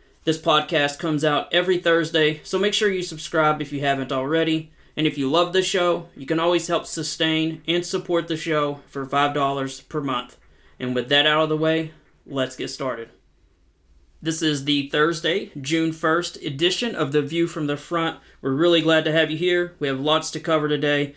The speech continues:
and I feel quite confident that these are things you haven't seen in the news.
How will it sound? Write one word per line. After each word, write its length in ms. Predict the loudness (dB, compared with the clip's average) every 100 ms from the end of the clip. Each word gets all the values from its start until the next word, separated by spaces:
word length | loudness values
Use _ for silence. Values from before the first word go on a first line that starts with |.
| -18 _
and 260 | 0 0 2
I 140 | 0
feel 200 | 2 0
quite 300 | 0 2 2
confident 420 | 2 0 2 0 0
that 200 | -2 -2
these 180 | -2
are 60 | -2
things 300 | 0 0 0
you 100 | -4
haven't 340 | -2 -2 -2
seen 260 | -4 -2 0
in 80 | 0
the 80 | 0
news. 500 | 2 0 -2 -6